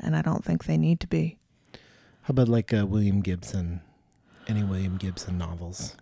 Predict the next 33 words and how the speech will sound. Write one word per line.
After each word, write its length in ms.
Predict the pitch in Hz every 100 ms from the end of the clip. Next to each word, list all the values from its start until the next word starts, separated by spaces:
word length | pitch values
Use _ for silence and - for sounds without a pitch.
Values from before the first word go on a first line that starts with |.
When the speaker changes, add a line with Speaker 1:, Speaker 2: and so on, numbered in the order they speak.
| _
Speaker 1:
You 220 | - 208 220
know, 200 | 220 214
if 160 | 202
somebody 440 | - 220 226 220 202
could 240 | - 196
really 520 | 170 165 180 180 175
pull 220 | 170 170 165
that 180 | 151
off, 320 | 151 147 190 -
great. 360 | 131 139 147 - - _ -
Yeah, 80 | 156
Speaker 2:
Yeah. 240 | 151 151 - - - -
Speaker 1:
I'd 140 | - 175
be 120 | 175
into 240 | 160 -
it. 180 | - - - - -
Speaker 2:
What's 220 | 165 -
the 100 | 156
one 240 | 143 131
with 240 | 113 104 -
hero 420 | - 110 107 104
protagonist? 1040 | - 110 - 107 101 104 104 - - - - - -
Speaker 1:
That's 220 | - 269 - -
Speaker 2:
The 0 | -
pizza 260 | 110 -
delivery 460 | 95 98 95 104 107
man? 340 | 110 110 110 - _ -
Speaker 1:
Oh, 220 | 214 202
Speaker 2:
Or 20 |
Speaker 1:
that's, 340 | 214 220 202 -
Speaker 2:
pizza 60 |
Speaker 1:
um, 220 | 196 170 165
Speaker 2:
delivery? 420 | 120 131 143